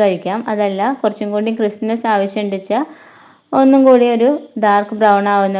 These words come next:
വരെ ഒന്ന് വെയിറ്റ് ചെയ്യാം. പിന്നെ മീഡിയം ഫ്ലെയിമിലിട്ട് വേണം ഇത് കുക്ക് ചെയ്യാൻ. ഹൈ ഫ്ലെയിമിലിട്ടാൽ പെട്ടെന്ന് കരിഞ്ഞു പോവും, ഉള്ളാവുകയില്ല. അപ്പോൾ ഈ ഒരു പരുവത്തിൽ വേണം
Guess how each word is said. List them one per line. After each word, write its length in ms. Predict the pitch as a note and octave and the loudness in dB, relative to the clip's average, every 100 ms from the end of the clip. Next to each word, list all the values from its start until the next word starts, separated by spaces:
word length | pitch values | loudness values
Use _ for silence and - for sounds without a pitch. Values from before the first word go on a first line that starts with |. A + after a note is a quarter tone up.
| F#3+ | -2
വരെ 200 | F#3 C#4+ D#4 D4+ | 0 -2 -2 2
ഒന്ന് 140 | C#4 C4 | 4 4
വെയിറ്റ് 240 | F#3+ F#3 D#3 | 0 -2 -4
ചെയ്യാം. 200 | D#3 - _ _ _ _ _ _ _ _ _ - | -6 -8 _ _ _ _ _ _ _ _ _ -2
പിന്നെ 200 | A#3 B3+ A#3 | 2 4 4
മീഡിയം 340 | A3+ A#3 C#4 C#4 | 4 4 4 4
ഫ്ലെയിമിലിട്ട് 460 | B3 A#3 A3+ A3+ A3+ | 4 2 2 0 0
വേണം 200 | G#3 G#3+ | 0 -2
ഇത് 80 | A3 A3 | -2 -2
കുക്ക് 200 | G3+ G3 | -4 -4
ചെയ്യാൻ. 280 | F3+ F#3 B3+ B3+ _ _ _ _ _ _ _ _ _ - | -4 -4 -6 -8 _ _ _ _ _ _ _ _ _ 0
ഹൈ 100 | A3+ A3+ B3 | 2 2 2
ഫ്ലെയിമിലിട്ടാൽ 580 | A#3 A#3 A#3 G3+ A3 B3 | 2 4 2 0 -2 -2
പെട്ടെന്ന് 380 | A3+ - A3 A3+ C#4 A#3+ | -4 -4 -4 -4 -2 0
കരിഞ്ഞു 340 | G#3 G3+ A3+ A3+ | 0 0 0 2
പോവും, 280 | F#3+ G#3 C4 - | 2 0 -2 -4
ഉള്ളാവുകയില്ല. 840 | G#3 G#3 G#3 F#3+ G3 G#3 G3+ F3 E3+ B3 - _ _ _ _ _ | -4 0 2 2 0 0 0 -2 -4 -6 -8 _ _ _ _ _
അപ്പോൾ 140 | A3 A3+ A#3+ | -2 2 6
ഈ 20 | C4 | 6
ഒരു 120 | B3+ C4 | 6 4
പരുവത്തിൽ 400 | G#3+ G#3 G#3+ A3 G#3 | 2 2 0 0 0
വേണം 260 | F#3+ G#3 | 0 -2